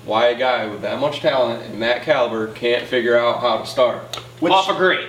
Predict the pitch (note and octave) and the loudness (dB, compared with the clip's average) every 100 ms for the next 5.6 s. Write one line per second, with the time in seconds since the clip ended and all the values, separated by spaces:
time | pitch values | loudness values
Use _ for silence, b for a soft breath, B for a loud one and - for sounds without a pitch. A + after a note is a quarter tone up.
0 | - E3 G#3 G3 G3 E3+ C3 C#3 A#2+ - | -8 2 2 4 0 -4 -4 -2 0 -2
1 | - - D#3+ F3 F#3+ F3 D#3+ E3 F3+ F3+ | -8 0 2 4 2 0 2 4 4 2
2 | F3+ A#3 B3 A3 E3 E3 E3+ A3+ A3+ - | 0 2 2 2 2 2 4 2 2 2
3 | F#3 D3+ - D#3 D3 A#2+ A2+ D3+ F#3+ G#3+ | 2 0 0 -4 -8 -12 -6 -2 0 0
4 | D#3+ C#3+ D3 C#3 C3+ - C3 A#2+ A2+ A2 | 2 2 0 0 -2 0 2 2 2 -2
5 | C3 C#3+ D#3+ C3 B2+ - | 0 0 2 2 0 -2